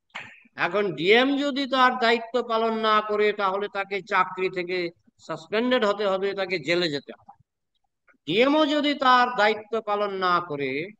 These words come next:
তাহলে তার এক লাখ টাকা বেতন পাওয়া তো দূরের কথা, তাকে চাকরি থেকে, আহ, বরখাস্ত করা হবে, তাকে জেলে যেতে হবে, জেলে থাকতে হবে। তাহলে কি মনুষ্য যদি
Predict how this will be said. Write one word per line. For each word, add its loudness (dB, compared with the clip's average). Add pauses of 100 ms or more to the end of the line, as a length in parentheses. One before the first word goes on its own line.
(300)
তাহলে 0
তার 0
এক -2
লাখ -2
টাকা -4
বেতন -4
পাওয়া 0
তো -4
দূরের 0
কথা, 0 (500)
তাকে 4 (400)
চাকরি -2
থেকে, 0 (580)
আহ, -16 (160)
বরখাস্ত 0
করা 2
হবে, 4
তাকে -2
জেলে 0
যেতে 0
হবে, 0
জেলে -2
থাকতে -8
হবে। -18 (720)
তাহলে 4
কি 0
মনুষ্য -2
যদি -4